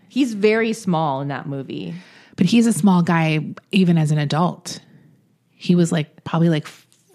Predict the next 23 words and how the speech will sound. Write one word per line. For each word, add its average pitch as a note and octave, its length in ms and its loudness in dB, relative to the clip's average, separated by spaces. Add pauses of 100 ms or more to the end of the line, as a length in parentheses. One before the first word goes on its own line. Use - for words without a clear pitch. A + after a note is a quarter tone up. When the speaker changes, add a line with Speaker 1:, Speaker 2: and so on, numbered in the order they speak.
(100)
Speaker 2:
under E3 240 2
five D3+ 280 -2
feet D3 180 -4
tall, F3+ 240 0
I D#3 140 -2
think. C3+ 360 -8 (200)
Speaker 1:
What A#3+ 160 -2
a G4+ 80 2
wild D3 1000 -4 (300)
person. - 140 -4
Speaker 2:
And G#3+ 80 4
he F#3 300 2
got C4+ 200 -4
so A#3+ 240 2
much A#3 240 2
pussy. E3 640 -4 (260)
That's A#3 240 0
what's B3 180 4
Speaker 1:
How? F#3 80 2
Speaker 2:
crazy. A#3+ 380 2
Speaker 1:
How? C4+ 380 0
Because A#3+ 360 -4
even D#4 420 -4